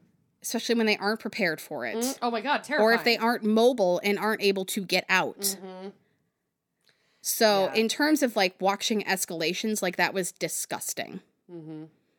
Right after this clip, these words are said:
Speaker 1: So instead, I'm gonna talk about Ida B. Wells.
Speaker 2: Oh, okay. Yeah.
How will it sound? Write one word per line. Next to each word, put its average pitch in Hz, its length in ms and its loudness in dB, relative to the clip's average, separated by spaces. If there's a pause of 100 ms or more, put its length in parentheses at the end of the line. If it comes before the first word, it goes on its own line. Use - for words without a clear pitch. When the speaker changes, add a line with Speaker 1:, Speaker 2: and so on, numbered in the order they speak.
(680)
Speaker 1:
So 269 280 2
instead, 311 680 2
I'm 254 140 0
gonna 262 140 -2
talk 208 260 -2
about 196 340 0
Ida 185 300 0
B. 185 160 0
Wells. 143 540 -4 (400)
Speaker 2:
Oh, 208 420 -10
okay. 190 520 -12
Yeah. 240 600 -10